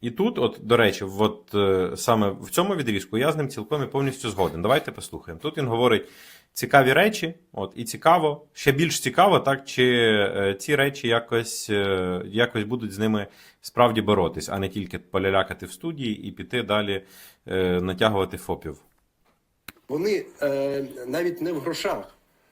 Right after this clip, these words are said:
Speaker 2: а просто ззовні, отак нахабно, цинічно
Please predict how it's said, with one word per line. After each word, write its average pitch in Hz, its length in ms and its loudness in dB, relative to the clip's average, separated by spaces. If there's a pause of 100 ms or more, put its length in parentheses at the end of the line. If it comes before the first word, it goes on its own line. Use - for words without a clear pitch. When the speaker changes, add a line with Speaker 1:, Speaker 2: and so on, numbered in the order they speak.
(280)
Speaker 2:
а - 80 -6
просто 156 340 -4
ззовні, 113 580 -4
отак - 400 -8
нахабно, 110 640 -6 (200)
цинічно 123 680 -6